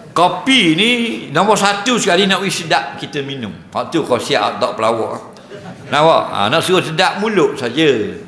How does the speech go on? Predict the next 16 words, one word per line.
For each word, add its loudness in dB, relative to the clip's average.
Okey? -2
Ha, -4
cuma -4
kita -2
bubuh 0
ramuan -2
yang 0
diletakkan 0
dalam 0
suplemen -4
kesihatan. -8
Antaranya -2
sanca -2
inci, -4
antaranya -2
susu, -2